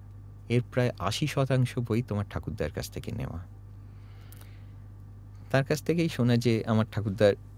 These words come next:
মানে, ব্যবসায়িক যে বিষয়টা ছিল, যে এই কমিশন দেওয়া, বই নিয়ে গিয়ে যেটা ভালো না লাগবে সেটা ফেরত দিয়ে দেওয়া, এইগুলো তখন ছাত্রদের খুব আকর্ষণের একটা জায়গা ছিল।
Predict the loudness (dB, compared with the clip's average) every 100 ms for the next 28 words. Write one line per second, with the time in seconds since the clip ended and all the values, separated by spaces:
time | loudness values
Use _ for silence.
0 | -16 -6 2 4 4 12 12 12 0 4
1 | 4 4 2 4 4 4 -6 -12 -2 4
2 | 6 8 6 6 0 2 2 4 6 4
3 | 4 6 6 6 4 6 6 6 6 6
4 | 4 6 8 8 6 4 4 4 4 2
5 | 0 2 2 4 4 2 0 0 -2 -2
6 | -6 2 4 6 4 2 2 2 0 0
7 | -4 -12 -14 -16 -16 -16 -16 -16 -16 -16
8 | -16 -14 2 4 4 4 2 4 4 4
9 | 4 2 -2 -2 0 0 0 2 2 0
10 | -6 -6 -6 -16 -4 -4 -2 -2 0 0
11 | 2 0 -2 -2 0 0 -4 -6 -6